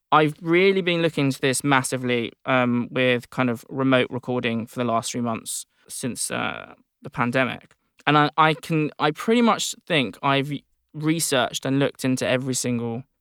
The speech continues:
piece of, uh, software or kind of remote recording, um, platform out there. We, you know, we, we've used I P D T L,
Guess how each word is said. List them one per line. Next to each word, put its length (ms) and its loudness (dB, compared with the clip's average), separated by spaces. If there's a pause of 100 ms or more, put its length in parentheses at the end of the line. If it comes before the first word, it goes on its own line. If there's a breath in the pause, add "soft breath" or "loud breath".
piece 260 -4
of, 220 -6
uh, 400 -8
software 800 -2
or 340 -8
kind 180 -10
of 160 -14 (140)
remote 320 2
recording, 720 -6
um, 380 -6 (280)
platform 460 -2
out 160 -6
there. 220 -12 (100)
We, 760 2
you 80 -2
know, 140 2
we, 260 0
we've 240 0
used 220 -2
I 100 0
P 140 -6
D 160 -2
T 180 -4
L, 300 2